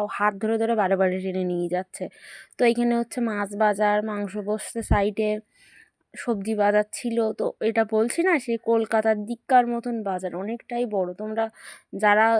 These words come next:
সুন্দরবনে বাড়ি তারা জানো যে দু নম্বর বাজার কতটা বড় হয়। তো চলো আজকে তোমাদের একটা ইন্টারেস্টিং জিনিস দেখাবো,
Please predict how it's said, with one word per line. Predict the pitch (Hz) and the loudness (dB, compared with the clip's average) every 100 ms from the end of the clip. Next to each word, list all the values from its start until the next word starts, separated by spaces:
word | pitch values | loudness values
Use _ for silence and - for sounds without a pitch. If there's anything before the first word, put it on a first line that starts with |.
| 208 226 | 2 -2
সুন্দরবনে | 233 220 220 226 240 226 | -6 -4 -4 -4 -2 0
বাড়ি | 208 226 | -2 0
তারা | 233 220 214 | -2 -2 -2
জানো | 202 220 | -4 -4
যে | 220 | -6
দু | 214 208 | -6 -6
নম্বর | 208 208 | -6 -6
বাজার | 208 214 214 | -4 -2 -4
কতটা | 190 202 214 196 | -4 -4 -4 -2
বড় | 180 190 | -2 -2
হয়। | 160 170 - - - | -6 -10 -20 -20 -10
তো | 233 220 | -8 -2
চলো | 247 254 | 0 2
আজকে | 233 - | 0 -2
তোমাদের | 233 233 240 | -8 -6 -4
একটা | 254 240 | -4 -2
ইন্টারেস্টিং | 233 226 240 240 - 247 208 | -4 -2 -2 -2 -4 -2 -2
জিনিস | 214 214 202 | -2 -2 0
দেখাবো, | 220 240 | -2 -2